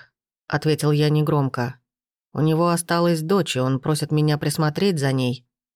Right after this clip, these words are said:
Хороший был человек и прекрасный командир. Упокой Господь его душу».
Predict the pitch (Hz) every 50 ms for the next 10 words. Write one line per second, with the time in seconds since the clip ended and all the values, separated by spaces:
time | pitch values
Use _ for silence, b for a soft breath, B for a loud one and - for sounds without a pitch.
0 | _ _ _ - 165 226 277 294 277 - 220 196 165 165 165 160 151 - 175 165
1 | 160 156 156 151 147 139 131 - 143 147 156 156 - 135 147 - 175 190 190 190
2 | 170 165 175 185 180 180 175 160 185 220 202 156 - - _ _ _ _ _ _
3 | _ _ _ _ - - - 143 147 - - 156 147 135 143 147 147 - - 156
4 | 147 - - 147 147 151 156 151 147 147 139 - - - 127 113 -